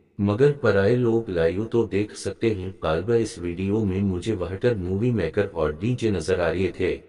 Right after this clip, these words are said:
वो भी तो पराए मर्द ही ना।" मैं समझ नहीं पाया कि आप इस तरह रकस करने को से समझती हैं, तो वीडियो के बाहर निकलने से परेशान क्यों थीं?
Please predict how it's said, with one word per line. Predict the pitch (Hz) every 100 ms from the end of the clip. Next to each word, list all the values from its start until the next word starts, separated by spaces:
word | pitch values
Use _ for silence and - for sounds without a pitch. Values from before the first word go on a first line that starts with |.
| - _ _ _ _ _ -
वो | 107 135
भी | 127 139
तो | 131 139
पराए | 131 92 87 101
मर्द | 107 101 101
ही | 92 98
ना।" | 87 78 69 - _ -
मैं | 107 113 131
समझ | - 104 123 123
नहीं | 104 92 123
पाया | 127 90 90
कि | 104 120 107
आप | 87 -
इस | 101 -
तरह | 98 107
रकस | 92 85 98 -
करने | - 90 90 107
को | -
से | 85 104
समझती | 92 87 85 78 104
हैं, | 85 85 78 67 _ _ _ _ _ _ _ -
तो | 127
वीडियो | 113 98 101 113 135
के | 135 123
बाहर | 92 87 110
निकलने | 107 95 - 95 110
से | 117 98
परेशान | 95 95 87 85 107 104
क्यों | 104 110 92
थीं? | - 80